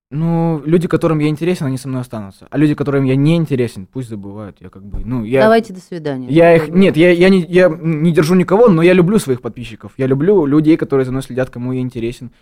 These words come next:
Speaker 1: Меня это очень сильно импонирует, но насильно, насильно мил не будешь.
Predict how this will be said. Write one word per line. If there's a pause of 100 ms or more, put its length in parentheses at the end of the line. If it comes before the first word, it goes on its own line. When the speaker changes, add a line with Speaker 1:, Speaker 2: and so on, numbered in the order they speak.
(160)
Speaker 1:
Меня
это
очень
сильно
импонирует,
но (400)
насильно,
насильно
мил
не
будешь.